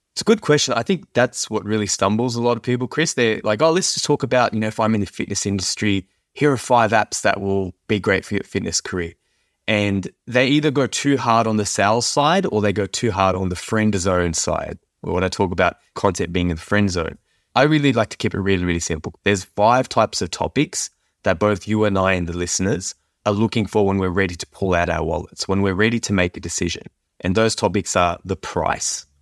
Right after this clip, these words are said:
right, Chris? So the price of something, the best of something, so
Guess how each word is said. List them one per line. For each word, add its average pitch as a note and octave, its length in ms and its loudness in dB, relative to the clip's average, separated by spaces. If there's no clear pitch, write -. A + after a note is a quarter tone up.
right, F#2 180 0
Chris? D3+ 240 -2
So F#2+ 220 0
the G#2+ 100 2
price F#2 540 0
of F#2 100 -2
something, B2 560 0
the G2 120 0
best F#2+ 540 -4
of G#2+ 140 0
something, D3+ 600 0
so F#2+ 380 0